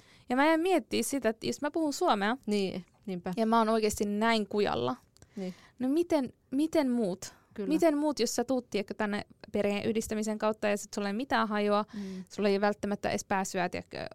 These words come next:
Speaker 1: opiskelemaan suomea, sulta estetty nää, koska se kontrol-, kontrolli näkyy vahvasti eri tasolla.
Speaker 2: Joo, todellakin.
Speaker 1: Ja sitten,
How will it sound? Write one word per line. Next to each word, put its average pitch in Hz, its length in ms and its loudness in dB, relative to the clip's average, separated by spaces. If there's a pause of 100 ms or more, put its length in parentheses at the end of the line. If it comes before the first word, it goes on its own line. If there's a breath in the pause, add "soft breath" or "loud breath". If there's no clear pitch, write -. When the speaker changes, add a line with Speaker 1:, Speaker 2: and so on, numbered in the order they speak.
(100)
Speaker 1:
opiskelemaan - 500 -4
suomea, 262 460 2
sulta 196 280 -4
estetty 233 480 -4
nää, 202 360 0 (300)
koska 220 220 -4
se 214 60 -6
kontrol-, 220 520 0 (140)
kontrolli 214 580 0
näkyy 202 540 -2 (140)
vahvasti 240 560 -4
eri 214 300 0
tasolla. 226 580 -2
Speaker 2:
Joo, 220 360 0
todellakin. 196 420 -6
Speaker 1:
Ja 220 260 6
sitten, 247 400 2